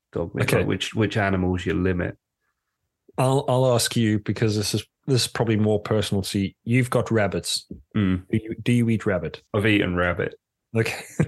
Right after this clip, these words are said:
Speaker 2: <laughs>
Speaker 1: I have eaten rabbit.
Speaker 2: Yeah, 'cause I
Speaker 1: Yeah.
Speaker 2: was wondering, maybe it's because of the animals that you, you own or you, like you said, you've domesticated.
Speaker 1: Yeah.
Speaker 2: Yeah,
Speaker 1: I
Speaker 2: would,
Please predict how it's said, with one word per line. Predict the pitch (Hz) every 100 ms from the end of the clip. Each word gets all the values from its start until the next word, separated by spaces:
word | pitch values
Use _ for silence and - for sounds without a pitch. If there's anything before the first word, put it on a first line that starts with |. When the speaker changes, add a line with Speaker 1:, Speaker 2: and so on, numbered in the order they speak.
| -
Speaker 2:
<laughs> | 151 - _ -
Speaker 1:
I | 101
have | 95 87
eaten | 87 - 82
rabbit. | 82 85 - _ _ _ _ _ _ _
Speaker 2:
Yeah, | 131 117
'cause | -
I | 123
Speaker 1:
Yeah. |
Speaker 2:
was | 117
wondering, | 135 135 120 117
maybe | 120 127
it's | 120
because | - 113 110 98
of |
the | 104
animals | 104 107 101 95
that | 101 95
you, | 101 95 107
you | 104 -
own | 113 110 101 92
or | 90
you, | 90 87 _
like | 110 98 95
you |
said, | - 87 -
you've | 95 -
domesticated. | 95 104 98 - - 80 80 - 87 - _ _ _
Speaker 1:
Yeah. | 92 87 - - _ _ _ _ _ _ - - _ _ -
Speaker 2:
Yeah, | 101
Speaker 1:
I |
Speaker 2:
would, | 82